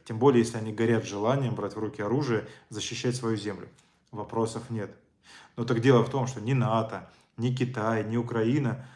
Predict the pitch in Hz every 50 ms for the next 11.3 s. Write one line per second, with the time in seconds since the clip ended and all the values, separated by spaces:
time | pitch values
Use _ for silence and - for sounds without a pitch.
0 | - _ _ 107 104 104 104 - - 139 123 113 110 107 107 - 110 113 120 117
1 | 107 98 101 - - - _ - - _ - 113 117 - - 147 135 123 113 -
2 | 143 151 127 - - - - - - 131 - - 151 139 131 120 120 123 - -
3 | - - _ 127 117 117 113 110 117 117 123 139 135 123 - - 127 120 117 117
4 | 117 131 123 120 113 117 117 117 113 110 107 - - - - - 95 - - _
5 | - 139 139 131 127 - - - 120 117 117 127 123 135 120 117 113 113 113 113
6 | 110 104 - - - - 95 95 - - - 143 135 - 131 - - 123 120 117
7 | 117 113 117 - - - - - _ _ - - - 135 123 127 - 107 104 110
8 | 113 123 120 120 117 117 - - 117 113 - 120 113 117 - 143 123 - - -
9 | - - - - _ _ - - 120 117 113 113 113 110 110 110 107 107 - 107
10 | - - _ _ _ _ - 127 - - 110 107 107 120 139 143 131 120 117 113
11 | 107 104 104 101 104